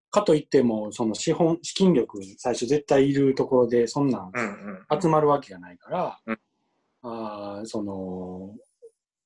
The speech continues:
Speaker 1: 大手企業が、まあ、スポンサーについてみたいなので、
Speaker 2: うんうん。
Speaker 1: なんか始めざるを多分得なかった。その後に多分、
Speaker 2: そう。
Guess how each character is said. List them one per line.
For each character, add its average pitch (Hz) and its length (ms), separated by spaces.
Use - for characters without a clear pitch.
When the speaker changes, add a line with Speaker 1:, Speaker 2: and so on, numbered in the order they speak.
Speaker 1:
大 123 140
手 113 100
企 104 200
業 101 160
が、 147 280
ま 123 120
あ、 104 120
ス - 100
ポ 107 140
ン 101 60
サ 101 100
ー 95 40
に 92 80
つ - 120
い 95 80
て 180 160
み 127 100
た 110 120
い 98 80
な 92 100
の 92 180
で、 196 380
Speaker 2:
う 113 60
ん - 60
う 202 60
ん。 87 160
Speaker 1:
な 123 100
ん 113 40
か 101 120
始 120 300
め 113 140
ざ 113 140
る 101 120
を 90 60
多 98 100
分 98 80
得 110 100
な 113 120
か 101 140
っ - 80
た。 - 120
そ - 180
の 240 80
後 240 220
に 220 80
多 190 180
分、 135 160
Speaker 2:
そ 113 60
う。 110 40